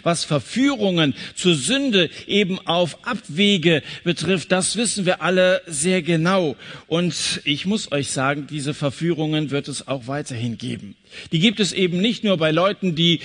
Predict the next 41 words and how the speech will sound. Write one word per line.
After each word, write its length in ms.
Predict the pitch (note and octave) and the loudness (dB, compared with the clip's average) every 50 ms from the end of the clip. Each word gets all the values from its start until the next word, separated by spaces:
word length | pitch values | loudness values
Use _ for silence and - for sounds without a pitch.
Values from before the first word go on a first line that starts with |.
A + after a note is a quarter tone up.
| - E3+ - | -8 -10 -2
sowieso 520 | - E3+ D3+ D3+ D#3+ B2+ D#3+ A#3 B3 A#3+ | -2 0 2 2 2 2 2 2 0 0
so 120 | F3+ F3+ | 0 -2
ein 40 | F3 | 0
bisschen 340 | D#3 F#3+ E3 - D#3+ D3+ D#3 | 0 0 0 0 -2 -2 -2
instabil 680 | - C4 C4 G#3+ F#3+ - - G3 F3+ D#3+ F3+ G3+ G#3 G3+ | -2 -2 0 0 -2 0 0 0 -2 0 -2 -2 -2 0
sind 340 | D#3+ E3+ G#3 A3 A3+ - - | 2 0 0 0 0 -4 -4
oder 220 | - - F#3 F3+ F3+ | 0 2 2 4 4
so. 240 | D#3 F#3+ G3 F#3+ - - - - - - | 4 2 2 0 0 -4 -10 -8 -4 0
Es 340 | F#3 G3 D#3+ - - - - - - - - - - _ _ _ - - - | 0 0 2 0 -2 -4 -8 -18 -20 -20 -20 -20 -20 _ _ _ -20 -18 -10
betrifft 420 | - E3 - - D3 D#3+ C#3+ - F#3 | -8 -8 -8 -6 -6 -6 -6 -6 -8
uns 160 | F#3 F3 - | -8 -8 -8
alle. 340 | - F3 A3 A#3+ F3 G2+ - - _ _ _ _ _ _ _ _ _ _ _ _ - | -8 -6 -6 -6 -6 -8 -10 -18 _ _ _ _ _ _ _ _ _ _ _ _ -16
Verführung 880 | - - E3 D3 - - - F3+ G3+ A3 F#3 F3+ F#3+ F#3 F#3 E3 - - | -12 -8 -8 -8 -8 -6 -2 0 0 0 2 0 0 -2 -2 -4 -4 -4
hat 180 | F3+ F3+ - | -6 -6 -6
es 200 | F#3 E3 - - | -6 -8 -8 -8
gegeben, 380 | - C#3 D3+ D#3+ E3+ F3+ - - | -8 -6 -2 0 0 0 0 -4
es 220 | - D3 - - | -8 -8 -8 -6
wird 220 | B2+ D3 E3 D#3+ - | -4 -4 -4 -4 -6
sie 160 | - D#3 C#3 | -8 -8 -8
geben. 320 | B2 C#3 D#3 D#3+ D#3+ D3 | -4 -2 0 0 0 -2
Die 100 | C3 D3 | -4 -8
gleiche 400 | C3+ - C3+ C#3+ E3 C#3 - F3 | -4 -2 0 0 0 0 -4 -6
Schlange, 380 | C3+ - D#3+ D#3 E3+ F3+ F3 E3 | -6 -4 -4 -2 -2 -2 -2 -4
die 180 | - D#3+ D#3+ | -2 -4 -4
sich 320 | C3+ C3 D#3+ D3 - - - | -4 -2 -4 -4 -4 -4 -2
damals 500 | - D3+ F#3 A3 A3+ A3 G#3 F#3+ - - | 0 0 2 2 0 0 -2 -2 -2 -2
schon 220 | - F#3+ F3+ - | -2 -2 -4 -2
an 160 | - C#3+ C3+ - | -4 -6 -4 -2
Eva 360 | - G3+ A#3 F#3 - G#3 F#3+ | -2 -2 -2 -2 -2 -2 -2
herangemacht 720 | E3 F3 E3 E3 G3+ A3 A3 F#3 F#3+ E3+ F3+ G3+ - - - | 0 0 0 -2 -2 -2 -2 -4 -4 -2 -4 -4 -4 -4 -2
hat, 160 | F3 F#3 F3+ - - - - - - - | 0 -2 -2 -2 -10 -16 -16 -16 -16 -14
sie 280 | - - F3+ G#3+ F#3 | -10 -4 -4 -2 0
wird 240 | E3+ F#3 F#3 - - | 0 -2 -2 -2 -2
auch 160 | B2 C3+ B2 | -4 -4 -4
morgen 420 | G#2 B2+ D#3+ A3 C4 C#4+ C#4 A#3 G#3+ | -2 0 0 2 2 2 0 -2 -2
wieder 220 | A3 F#3+ G3+ F3+ | -2 0 -2 -2
versuchen, 420 | D3 G3+ F3 D3 G3+ G3 - G3+ G3+ | 0 -2 -2 -2 -2 -4 -2 -2 -2
mit 160 | G3 - - | -2 -2 -2
dir 160 | D3+ D3+ D3 | -4 -4 -4
zu 160 | - - C#3 | -4 -6 -8
flirten. 580 | A2+ - B2 A#2 A#2+ A#2 A2+ - - A#2 A#2 | -8 -8 -6 -6 -6 -6 -6 -8 -8 -8 -8